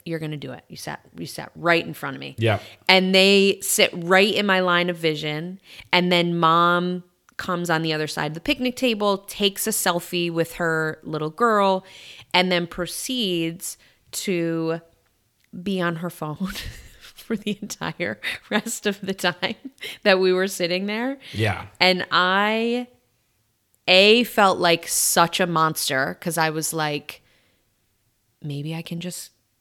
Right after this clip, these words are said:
Speaker 1: maybe I can just kidnap this child. Maybe I
Speaker 2: Yeah,
Speaker 1: can just
Speaker 2: welcome
Speaker 1: go"
Speaker 2: to my world. I've been thinking about kidnapping <laughs> for the last two years.
Speaker 1: "Maybe I could just go elbow this mom.
Speaker 2: Yeah.
Speaker 1: Maybe I should just take her phone and break it." May-, right? And I'm,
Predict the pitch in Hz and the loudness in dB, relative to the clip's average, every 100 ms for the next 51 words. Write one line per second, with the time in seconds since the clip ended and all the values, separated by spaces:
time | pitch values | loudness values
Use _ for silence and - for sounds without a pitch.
0 | _ _ 165 170 185 196 190 - - 220 | _ _ -10 -8 -8 -6 -8 -10 -12 -10
1 | 180 143 - 147 - - 143 135 - - | -8 -10 -14 -16 -16 -14 -14 -14 -16 -18
2 | - 160 160 165 185 185 190 - - - | -10 -6 -4 -4 -4 -4 -6 -12 -20 -4
3 | 180 185 185 185 190 202 185 180 185 117 | -4 -2 -4 -2 -2 2 4 4 4 -2
4 | 80 90 92 92 90 80 - 95 82 73 | -4 -4 -4 -4 -6 -8 -8 -8 -8 -10
5 | 78 80 117 - - - 78 80 85 78 | -6 -6 -8 -14 -20 -12 -10 -8 -8 -8
6 | 71 - _ - 98 82 67 - 226 226 | -8 -12 _ -4 -2 -2 -8 0 2 4
7 | - 247 285 240 277 - 208 - 170 170 | 4 4 2 2 2 0 -2 0 0 2
8 | 175 185 185 180 185 196 175 143 - - | 2 0 0 -6 -4 -4 -4 -6 -12 -4
9 | 104 247 294 294 - 247 233 - 202 - | 2 4 4 2 -2 -4 -6 -4 -6 -6
10 | 208 - 214 226 214 254 277 254 160 - | -6 -4 -2 -2 -4 -2 -4 -2 -4 -2
11 | 196 - - - 285 320 - 269 294 | -6 -6 -20 4 6 6 4 2 2